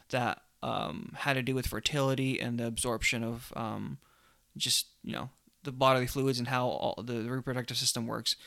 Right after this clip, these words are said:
And so that's why men would have shorter hair and women would have longer hair because that meant they were more fertile. I don't think you can make the application here with Paul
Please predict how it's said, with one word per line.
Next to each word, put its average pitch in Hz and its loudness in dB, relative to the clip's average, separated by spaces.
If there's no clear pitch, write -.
And 123 -2
so 117 2
that's 131 4
why 135 6
men 131 4
would 131 2
have 120 0
shorter 170 8
hair 120 2
and 117 0
women 117 0
would 113 -4
have 113 -4
longer 131 2
hair 123 -2
because 113 -8
that 107 -4
meant 110 -6
they 127 -6
were 107 -2
more 107 -4
fertile. - -8
I 139 8
don't 190 6
think 175 4
you 156 -2
can 147 2
make 131 4
the - 0
application 120 0
here 123 -2
with - -6
Paul 120 0